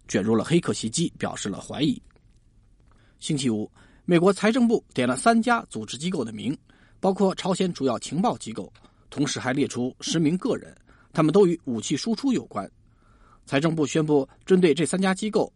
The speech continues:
和十名个人实施制裁，包括拒绝让他们使用美国金融服务，这实际上将限制他们利用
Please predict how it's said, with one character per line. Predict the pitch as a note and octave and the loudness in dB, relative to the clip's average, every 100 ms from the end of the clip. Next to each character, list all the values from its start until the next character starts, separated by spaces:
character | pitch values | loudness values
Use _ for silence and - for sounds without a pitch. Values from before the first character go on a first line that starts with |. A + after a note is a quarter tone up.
| _ | _
和 | - C3+ D3 | -4 -2 -2
十 | - | 0
名 | F3 A3 | 2 2
个 | G#3 A#2 | 0 -4
人 | G#2 | -4
实 | - A2+ | -6 -4
施 | C3+ | -4
制 | - G3 | -2 -4
裁， | - C#2 - _ _ - | -6 -16 -20 _ _ -2
包 | C#3 | -2
括 | C#3 C#3 - - | 0 -2 -2 -4
拒 | A#3 | -2
绝 | B2+ A#2+ | 0 0
让 | B2 | 0
他 | |
们 | B2 | -2
使 | B2 - | -2 0
用 | B2+ - | 0 0
美 | A#3+ G#3 | -2 -4
国 | A#2 | -4
金 | G#3+ G3+ | 0 2
融 | F#3+ | 2
服 | - G2+ | -2 -6
务， | A#3 - _ - _ _ | -10 -12 _ -20 _ _
这 | F#3+ | -2
实 | E3 F#3 | 0 0
际 | A3+ | 0
上 | G3+ F3 | 0 0
将 | F3+ F#3+ F#3 | 0 0 0
限 | - G#3 | -2 -2
制 | A#2 | -4
他 | - | -6
们 | A#2+ | -2
利 | A#2+ | 2
用 | C3+ | 0